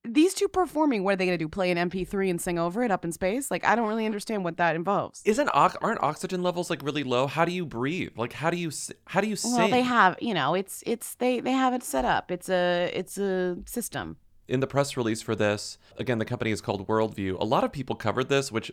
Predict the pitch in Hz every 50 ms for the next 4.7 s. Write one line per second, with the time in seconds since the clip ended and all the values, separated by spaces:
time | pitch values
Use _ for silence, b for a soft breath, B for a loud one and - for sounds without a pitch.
0 | - _ - - - - _ _ - - - - 165 151 131 117 107 101 98 98
1 | 101 107 120 123 101 107 101 117 110 107 95 107 101 101 - 110 98 104 - 101
2 | 98 95 95 95 98 104 107 107 113 110 117 117 117 - - - 98 90 92 98
3 | 107 113 110 101 107 113 95 - - 120 110 98 95 98 - - 131 127 120 107
4 | 104 101 - - 104 101 - 131 127 123 123 123 120